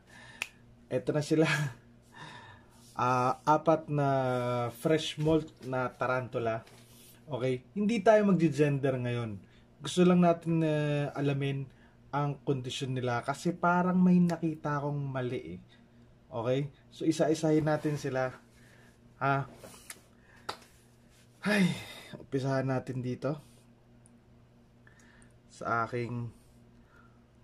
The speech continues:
Formictipus auratus. Yan.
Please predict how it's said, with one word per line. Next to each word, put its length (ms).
Formictipus 840
auratus. 720
Yan. 640